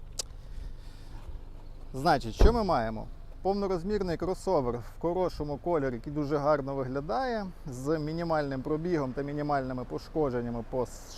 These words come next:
Ш А. Е, на автоматі з усіма сучасними функціями за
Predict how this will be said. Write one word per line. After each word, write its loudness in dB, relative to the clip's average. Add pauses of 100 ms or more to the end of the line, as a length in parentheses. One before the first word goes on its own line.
Ш 2
А. 2 (1800)
Е, 0 (880)
на 0
автоматі 2 (260)
з 2 (880)
усіма 2
сучасними 2
функціями 0 (640)
за 6